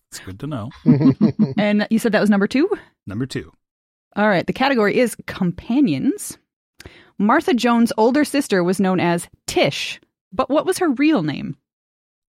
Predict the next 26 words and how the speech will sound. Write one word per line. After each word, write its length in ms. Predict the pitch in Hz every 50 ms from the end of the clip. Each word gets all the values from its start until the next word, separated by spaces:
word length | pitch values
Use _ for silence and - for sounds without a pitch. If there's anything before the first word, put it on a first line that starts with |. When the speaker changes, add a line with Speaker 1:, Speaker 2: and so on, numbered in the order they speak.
| _ _ _ _ _ _ _ _ _ _ _ _ _ _
Speaker 1:
Uh, 840 | - 90 87 85 80 - - - 107 110 120 - - - 151 131 - - _
<laughs> 280 | - 175 131 95 92 98
Martha 260 | 101 107 110 - - 123
Jones' 540 | 107 - - 107 107 104 104 107 101 - - _
Speaker 2:
I 160 | - 92 90 226
mean, 140 | 226 220 - -
I 100 | 262 -
feel 180 | - 226 202
like 180 | 185 175 - -
a 0 |
Speaker 1:
older 100 | - 190
Speaker 2:
nickname 340 | 190 190 190 180 165 165 156
is 220 | - 185 175 143
a 60 | 165 147
real 200 | 156 156 151 147
name, 220 | 151 139 139 160
but 300 | 160 - 160 131 131 - _ _ - _ _
Speaker 1:
Yeah, 220 | - 233 302 320 143
I 20 |
was 160 | 123 117 -
gonna 240 | - 247 214 - 80
say. 240 | - - - 110 120 98 78 82 87 - _ _ _ _ - - - - _
Speaker 2:
I 80 | - 220
think 160 | - 294 285
they 140 | - 254 -
sh-, 80 | -